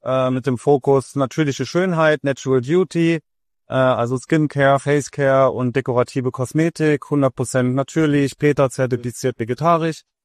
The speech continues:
Ähm, d-, die zweite Marke ist Dado Sense. Äh, wir nennen das naturnahe Dermakosmetik. Damit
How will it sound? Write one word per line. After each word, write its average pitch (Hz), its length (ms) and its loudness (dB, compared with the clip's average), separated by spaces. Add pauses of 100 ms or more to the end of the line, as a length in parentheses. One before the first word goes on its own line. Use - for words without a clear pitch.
(540)
Ähm, 139 720 0 (540)
d-, 135 280 -6
die 156 100 -2
zweite 165 340 0
Marke 151 300 -2
ist - 180 -10
Dado 175 360 0
Sense. 175 600 -6
Äh, 135 220 0
wir 135 60 0
nennen 139 240 2
das 135 220 2
naturnahe 139 720 2
Dermakosmetik. 160 1300 -2
Damit 135 420 0